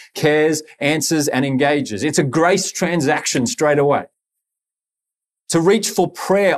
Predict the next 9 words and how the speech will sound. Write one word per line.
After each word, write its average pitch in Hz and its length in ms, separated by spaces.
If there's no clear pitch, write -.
often 175 520
and 135 260
quickly 135 880
and 139 200
even 170 440
publicly 185 880
is 190 500
grace-giving 156 920
speech. - 760